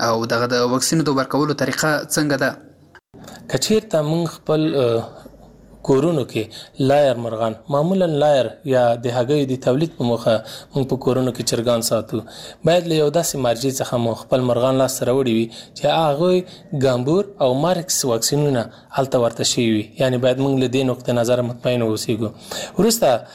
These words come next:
Speaker 2: هره میاشت موږ کولی شو چې خپل مرغان ته د نیوکاسټل ډیزیز واکسین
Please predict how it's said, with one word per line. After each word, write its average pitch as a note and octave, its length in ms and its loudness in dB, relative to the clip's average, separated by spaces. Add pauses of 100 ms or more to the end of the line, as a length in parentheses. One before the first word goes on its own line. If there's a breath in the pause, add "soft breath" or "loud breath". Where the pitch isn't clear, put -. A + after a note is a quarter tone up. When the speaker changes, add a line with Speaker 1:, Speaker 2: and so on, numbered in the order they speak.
(120)
Speaker 2:
هره F#3 240 2
میاشت E3+ 380 0
موږ C#3 140 -2
کولی C3 320 2
شو B2 140 -8
چې A#2 120 -8
خپل B2 240 -2
مرغان A#2+ 440 0
ته C#3+ 120 -2
د A#2+ 100 -6
نیوکاسټل A#2 720 0
ډیزیز A#2+ 340 0
واکسین A#2 400 0